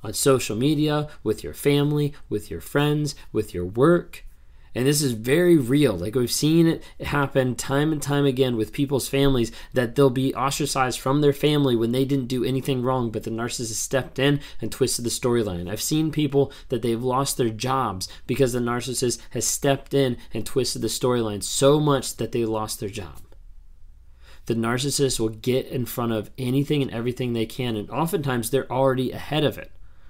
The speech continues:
Oftentimes, they're already with someone new. They're with a new supply. They have a new supply lined up, and they're saying to them, they're letting them know, "Hey,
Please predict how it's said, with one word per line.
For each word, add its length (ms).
Oftentimes, 540
they're 200
already 300
with 380
someone 560
new. 260
They're 160
with 320
a 60
new 180
supply. 540
They 100
have 220
a 80
new 180
supply 360
lined 440
up, 240
and 120
they're 120
saying 400
to 80
them, 180
they're 140
letting 340
them 160
know, 200
"Hey, 360